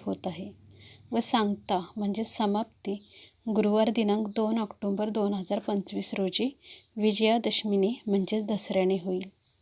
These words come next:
हिंदू धर्मात नवरात्रीला खूप महत्त्व आहे. नवरात्रीचं व्रत करून दुर्गा मातेची पूजा केली जाते.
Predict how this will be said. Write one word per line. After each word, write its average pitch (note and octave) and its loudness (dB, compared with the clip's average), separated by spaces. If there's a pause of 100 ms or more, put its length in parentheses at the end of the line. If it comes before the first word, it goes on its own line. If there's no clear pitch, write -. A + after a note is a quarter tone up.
(520)
हिंदू A#3 6
धर्मात B3 4
नवरात्रीला A3 0 (100)
खूप - -4
महत्त्व G#3 0
आहे. G3+ 0 (680)
नवरात्रीचं G#3 2
व्रत G#3 -2 (100)
करून F#3+ 2 (360)
दुर्गा G#3 2
मातेची G#3 -4
पूजा G#3 0 (100)
केली G3+ -2
जाते. F#3+ -10